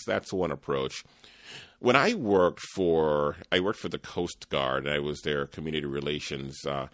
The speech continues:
and their headquarters. I ran all the community relations programs. But on my way in, on my commute, I passed the location where, uh, they were building the Washington Nationals Stadium, you know, the Washington Nationals baseball team in,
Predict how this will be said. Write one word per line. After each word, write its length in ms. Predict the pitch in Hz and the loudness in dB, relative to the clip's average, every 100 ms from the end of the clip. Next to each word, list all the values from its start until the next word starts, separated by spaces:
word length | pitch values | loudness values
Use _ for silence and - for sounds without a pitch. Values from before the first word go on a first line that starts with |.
| - - - - | -16 -20 -18 -8
and 80 | 73 | -2
their 100 | 71 | 0
headquarters. 540 | - - - 67 65 | -2 -6 -2 -2 -2
I 60 | 69 | -2
ran 200 | 73 73 | -2 -2
all 120 | 71 | -4
the 80 | 67 | -8
community 360 | - 76 69 | -6 -4 -4
relations 400 | 64 73 76 69 | -2 -4 -4 -8
programs. 560 | - - 87 73 64 69 | -8 -4 -2 -2 -6 -6
But 220 | - 78 - - - - - _ - _ _ _ | -2 -2 -4 -16 -16 -18 -20 _ -20 _ _ _
on 300 | 101 117 156 | 4 6 8
my 320 | 165 143 113 | 6 4 4
way 380 | 98 92 92 90 - | 2 4 4 4 4
in, 220 | 92 82 | 4 4
on 120 | 82 | 2
my 160 | 82 76 | 0 -2
commute, 680 | - 90 82 95 82 78 - | -4 -6 -2 0 0 -2 -4
I 140 | - 90 - - - | -4 -4 -6 -14 -6
passed 440 | 135 123 101 - - | 0 0 0 -6 -8
the 120 | 90 | -4
location 760 | 92 92 - - 92 - 85 82 | 0 0 -2 -2 -2 -2 -4 -2
where, 380 | 82 82 80 78 - - - - - _ - - _ - | 0 2 0 -2 -12 -20 -20 -20 -20 _ -20 -20 _ 0
uh, 360 | 87 87 85 | 2 4 4
they 200 | 82 87 | 2 2
were 120 | 98 95 | 2 2
building 680 | 78 104 110 107 104 104 | 2 2 4 4 4 0
the 260 | 90 92 87 | 2 2 2
Washington 640 | 85 95 104 - 101 98 92 | 2 0 2 -2 -2 0 2
Nationals 600 | 87 87 - 87 82 - | 0 0 -4 -4 -4 -6
Stadium, 640 | - 90 80 69 53 50 - | -2 0 0 -4 -10 -12 -12
you 80 | 78 | -6
know, 100 | 78 | -4
the 60 | |
Washington 480 | 76 80 82 - 82 | -2 -4 -4 -6 -4
Nationals 460 | 78 76 - 78 78 | -2 -2 -4 -8 -6
baseball 500 | 67 78 - 71 65 | -6 -6 -6 -8 -8
team 240 | - 78 | -8 -8
in, 180 | 69 67 | -8 -10